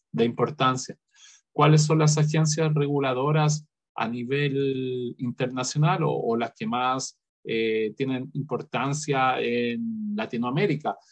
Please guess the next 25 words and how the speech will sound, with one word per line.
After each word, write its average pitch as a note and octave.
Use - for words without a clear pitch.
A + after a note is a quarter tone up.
Las G#2
normas D3
establecidas B2+
por A#2+
afco. E3+
Y A#2+
aquí C#3
hay F#3+
un F3
gran D#3
problema C3
de, G#2
a G#2
veces B2
de B2
las B2
personas C#3
que B2+
elaboran A#2
dietas C3
naturales B2
o, G#2+
o A2
tendencias A2+
más, G#2+